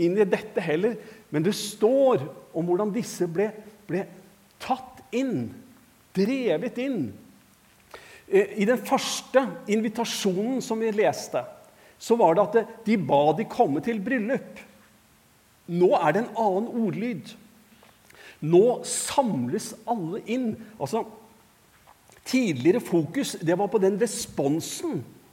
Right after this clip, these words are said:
som de som fikk invitasjonen skulle gi. Det at de skulle forlate det de holdt på med, og skulle de ta, takke ja, og så skulle de gå til bryllupet.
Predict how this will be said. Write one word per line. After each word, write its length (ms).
som 240
de 160
som 160
fikk 400
invitasjonen 720
skulle 380
gi. 460
Det 120
at 120
de 80
skulle 320
forlate 500
det 160
de 60
holdt 160
på 100
med, 120
og 40
skulle 240
de 60
ta, 160
takke 280
ja, 120
og 160
så 120
skulle 260
de 80
gå 100
til 180
bryllupet. 580